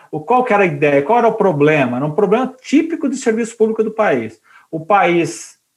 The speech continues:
carece enormemente de respiradores, isso antes da pandemia. A gente tem condições adversas pra trabalhar com respiradores, é, às vezes falta energia, às vezes falta isso, falta aquilo,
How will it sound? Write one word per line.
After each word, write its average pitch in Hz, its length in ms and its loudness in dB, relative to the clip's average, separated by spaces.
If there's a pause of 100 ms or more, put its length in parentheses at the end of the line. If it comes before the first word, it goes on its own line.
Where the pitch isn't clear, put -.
carece 160 640 2
enormemente 151 760 0
de 139 80 0
respiradores, 123 1120 -4 (120)
isso 165 260 0
antes 196 160 0
da 254 100 -2
pandemia. 135 680 -2 (720)
A 143 140 0
gente 180 300 -2
tem 196 140 0
condições 170 840 -4
adversas 165 1120 0
pra 139 180 -2
trabalhar 131 760 0
com 127 160 -10
respiradores, 110 1300 -6 (1040)
é, 139 360 4
às 139 240 2
vezes 165 320 2
falta 160 280 2
energia, 139 540 0
às 139 80 2
vezes 156 300 -2
falta 160 480 2
isso, 165 320 2
falta 160 260 0
aquilo, 185 680 2